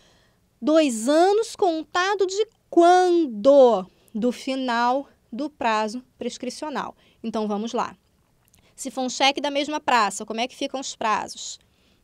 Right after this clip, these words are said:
Trinta dias, mais seis meses, mais dois anos. Se for cheque de praças diferentes,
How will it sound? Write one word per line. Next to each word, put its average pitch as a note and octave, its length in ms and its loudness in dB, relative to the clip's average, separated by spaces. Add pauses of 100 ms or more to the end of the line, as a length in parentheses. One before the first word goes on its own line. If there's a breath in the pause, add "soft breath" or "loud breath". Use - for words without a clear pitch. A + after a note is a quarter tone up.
(160)
Trinta D4 560 -2
dias, A#3+ 720 -6
mais C4+ 400 -2
seis D4+ 280 -6
meses, B3 640 -4
mais A3 300 -6
dois A#3 260 -4
anos. - 500 -16 (440 soft breath)
Se - 140 -10
for E4 160 -2
cheque C4+ 280 0
de B3 100 -10
praças A3 360 -4
diferentes, C4+ 840 -4